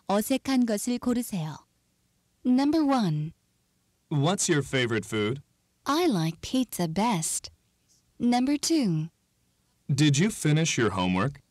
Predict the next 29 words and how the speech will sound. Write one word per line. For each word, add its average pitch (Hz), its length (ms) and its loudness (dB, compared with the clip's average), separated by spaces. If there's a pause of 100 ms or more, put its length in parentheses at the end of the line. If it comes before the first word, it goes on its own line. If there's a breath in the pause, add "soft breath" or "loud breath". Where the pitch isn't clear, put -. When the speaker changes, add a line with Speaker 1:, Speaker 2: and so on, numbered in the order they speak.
(120)
Speaker 2:
No, 170 480 2
I 208 180 2
didn't. 202 540 2 (720)
Number 269 360 2
three. 208 560 0 (800)
Speaker 3:
When 170 340 2
do 208 60 0
you 160 180 2
get 127 300 0
up 101 220 -2
in 113 100 0
the 123 80 0
morning? 127 460 0 (320)
Speaker 2:
Usually 240 840 2
at 220 240 0
seven. 180 580 -2 (640)
Number 262 400 2
four. 180 560 0 (760)
Speaker 3:
Where 151 320 2
are 143 140 2
you 95 140 2
from? 98 440 0 (340)
Speaker 2:
I'd 233 240 0
like 240 320 -2
to 254 140 0
visit 185 400 -2
Japan. 240 720 -2 (1080)
Speaker 1:
대화를 214 440 2
듣고 190 480 -4